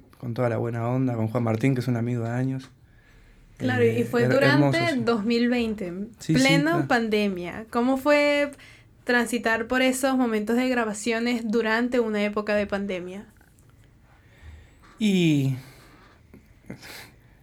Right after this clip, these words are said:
Speaker 1: yo qué sé, duro. Yo tenía que salir a los ómnibus, de tocar, y de repente tener algún día libre para venir acá.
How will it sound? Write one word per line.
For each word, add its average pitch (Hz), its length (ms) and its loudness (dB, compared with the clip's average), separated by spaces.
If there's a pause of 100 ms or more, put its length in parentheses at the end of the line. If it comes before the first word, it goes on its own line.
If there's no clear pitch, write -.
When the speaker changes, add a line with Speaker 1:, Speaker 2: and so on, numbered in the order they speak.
(260)
Speaker 1:
yo 180 220 -4
qué 175 120 2
sé, 113 260 2
duro. 131 400 4
Yo 156 240 0
tenía 127 200 0
que 120 100 -4
salir 120 220 -2
a 113 40 -4
los 110 180 -6
ómnibus, 160 400 2
de 113 60 -4
tocar, 135 480 2
y 135 80 -2
de 113 220 0
repente 123 420 -4
tener 120 240 -2
algún 120 260 0
día 131 180 4
libre 135 240 4
para 117 180 -4
venir 120 220 -2
acá. 151 420 0